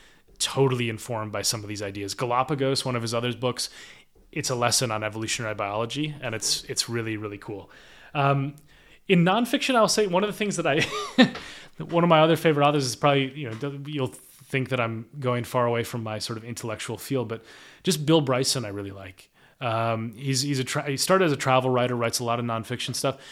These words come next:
The thing, the thing that I admire about him, and I think it's something that has really influenced my outlook on my own writing, is that I just have read every Bill Bryson book,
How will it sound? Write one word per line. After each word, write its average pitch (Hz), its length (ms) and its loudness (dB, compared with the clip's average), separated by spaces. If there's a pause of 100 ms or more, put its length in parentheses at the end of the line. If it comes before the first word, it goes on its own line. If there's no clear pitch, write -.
(320)
The 156 60 -2
thing, 269 340 2
the 170 80 -4
thing 240 240 2
that 294 120 2
I 175 120 6
admire 131 440 4
about 117 260 2
him, 113 180 -4
and 113 60 -2
I 117 40 0
think 147 160 -2
it's 139 100 0
something 135 260 2
that 120 80 0
has 107 140 -6
really 131 280 -2
influenced 123 440 -4
my 107 140 -6
outlook 117 360 -6
on 113 80 -4
my 107 160 -4
own 123 140 0
writing, 107 300 -4
is 117 140 -10
that 123 220 -6 (680)
I 156 60 4
just 185 260 2
have 127 260 -2
read 131 380 2
every 131 260 0
Bill 123 180 0
Bryson 110 420 -2
book, 165 320 -2